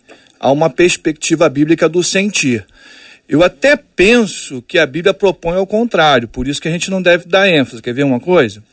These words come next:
Jesus, quando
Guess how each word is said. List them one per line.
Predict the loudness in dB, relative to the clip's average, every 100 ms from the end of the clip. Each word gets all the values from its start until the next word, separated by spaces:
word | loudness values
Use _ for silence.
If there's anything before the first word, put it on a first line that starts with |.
| _ -20 -20 _ _ _ _ _
Jesus, | -8 -2 -2 0 2 2 2 -2
quando | -4 -2 0 2 2 2 0